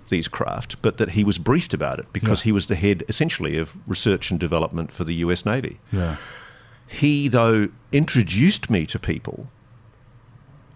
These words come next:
Speaker 1: and I was then introduced to other people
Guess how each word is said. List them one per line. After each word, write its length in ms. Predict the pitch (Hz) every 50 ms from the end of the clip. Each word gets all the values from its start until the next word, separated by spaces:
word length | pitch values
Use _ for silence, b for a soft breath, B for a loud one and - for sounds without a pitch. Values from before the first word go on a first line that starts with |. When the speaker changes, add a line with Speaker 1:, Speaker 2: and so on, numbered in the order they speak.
| _
Speaker 1:
and 460 | - 95 98 92 90 90 90 - - - - - - _ _ -
I 160 | 90 92 101
was 200 | 95 92 80 78
then 140 | 90 101 95
introduced 540 | 92 - - 76 92 90 80 - - - -
to 140 | - - 82
other 160 | 127 175 185
people 540 | - - 87 76 - - 64 60 - 62